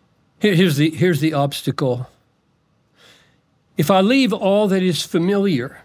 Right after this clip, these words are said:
so I'm, I'm, I'm, I'm, I'm talking to myself now at, as an objection to go. If I leave all that is familiar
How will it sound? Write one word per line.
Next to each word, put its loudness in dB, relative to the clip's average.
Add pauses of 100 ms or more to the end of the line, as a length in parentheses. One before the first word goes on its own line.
so -8
I'm, -4
I'm, 0
I'm, -2
I'm, 0 (280)
I'm -2
talking 0
to 2
myself -2
now 0
at, -4 (140)
as -2
an -4
objection -4 (300)
to -2
go. -2 (1080)
If 0
I 2
leave 0
all 2
that 0
is -2
familiar -2